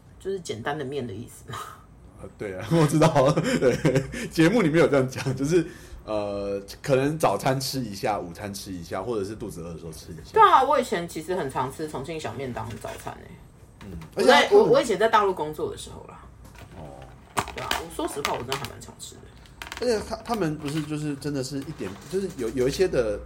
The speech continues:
Speaker 2: <clears throat> 有一些摊贩他们就一点点，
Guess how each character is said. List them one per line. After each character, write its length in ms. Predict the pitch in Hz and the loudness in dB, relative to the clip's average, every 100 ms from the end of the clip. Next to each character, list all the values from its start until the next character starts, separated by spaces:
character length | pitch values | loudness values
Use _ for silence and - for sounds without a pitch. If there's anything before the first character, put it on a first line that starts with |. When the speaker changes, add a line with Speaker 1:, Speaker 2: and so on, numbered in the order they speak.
| 196 | -2
Speaker 2:
<clears throat> 200 | 196 127 | -2 -2
有 160 | 127 131 | 0 2
一 80 | 175 | 2
些 160 | 190 | 2
摊 240 | 170 156 143 | 0 -2 -4
贩 180 | 151 127 | -4 -6
他 120 | 120 | -6
们 180 | 120 101 | -8 -8
就 100 | 110 | -10
一 100 | 113 - | -12 -10
点 120 | 87 92 | -10 -10
点， 120 | 80 | -10